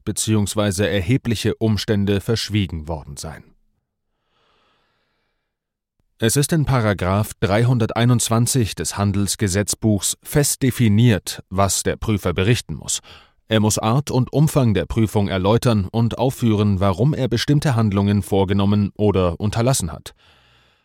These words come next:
Wenn ein Abschlussprüfer nachweislich unrichtig berichtet oder wichtige Sachverhalte verschweigt, drohen ihm Konsequenzen aus Paragraph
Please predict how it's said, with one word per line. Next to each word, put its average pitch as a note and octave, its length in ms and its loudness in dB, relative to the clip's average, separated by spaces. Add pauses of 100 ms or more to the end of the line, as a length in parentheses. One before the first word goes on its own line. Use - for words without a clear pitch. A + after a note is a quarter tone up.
(120)
Wenn A#2+ 160 2
ein A2+ 140 2
Abschlussprüfer B2+ 800 0
nachweislich G2 920 -2
unrichtig A2 600 2
berichtet - 640 -2
oder G#2 320 2
wichtige A2+ 400 0
Sachverhalte G2+ 580 0
verschweigt, G2 560 -2 (440)
drohen A#2+ 320 4
ihm C3 240 2
Konsequenzen C3 800 0
aus A2+ 240 -2
Paragraph G#2+ 640 -2